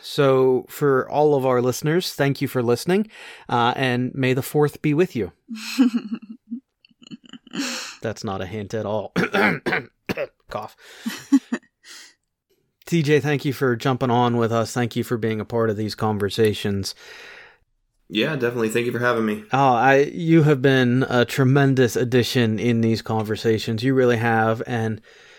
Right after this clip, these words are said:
Speaker 1: if you're open to it, as we jump back into some of these things down the line, I, I'd love to get you back on a couple more times, uh,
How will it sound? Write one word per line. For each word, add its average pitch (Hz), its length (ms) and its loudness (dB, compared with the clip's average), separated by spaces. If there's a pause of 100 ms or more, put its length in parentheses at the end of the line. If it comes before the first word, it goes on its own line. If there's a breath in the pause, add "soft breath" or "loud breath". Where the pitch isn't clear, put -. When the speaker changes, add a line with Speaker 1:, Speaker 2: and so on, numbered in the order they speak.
(100)
Speaker 1:
if 143 160 0
you're 143 180 6
open 139 340 4
to 123 240 2
it, 117 100 2
as 117 200 0
we 123 160 2
jump 120 340 -2
back 120 280 -2
into 120 180 -4
some 117 220 -4
of 117 40 0
these 117 220 0
things 113 240 -2
down 117 220 0
the 110 80 -2
line, 113 580 0
I, 78 420 -10
I'd 127 200 -4
love 127 300 0
to 131 60 -6
get 120 200 -2
you 131 60 -2
back 110 280 0
on 123 180 -2
a 110 40 -4
couple 117 260 -8
more 104 240 -4
times, 123 680 0 (540 soft breath)
uh, 101 320 -2